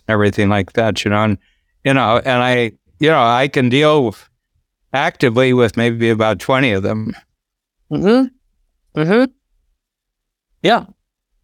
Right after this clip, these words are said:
Speaker 1: Yeah.
Speaker 2: And
Speaker 1: We go crazy with these exponentials. We, we, our brain doesn't know exponentials.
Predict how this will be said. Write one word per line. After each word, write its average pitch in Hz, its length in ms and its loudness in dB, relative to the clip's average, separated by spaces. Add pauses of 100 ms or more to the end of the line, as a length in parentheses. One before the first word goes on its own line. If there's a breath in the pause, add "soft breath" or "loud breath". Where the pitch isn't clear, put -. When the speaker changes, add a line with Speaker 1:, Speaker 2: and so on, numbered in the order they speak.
(520)
Speaker 1:
Yeah. 135 180 0
Speaker 2:
And 156 260 0
Speaker 1:
We 151 100 2
go 208 160 2
crazy 196 480 2
with 131 300 4
these 123 260 2
exponentials. 123 840 0
We, 135 180 -2
we, 123 120 2
our 127 200 0
brain 156 600 2
doesn't 120 340 0
know 117 200 2
exponentials. 104 1000 -2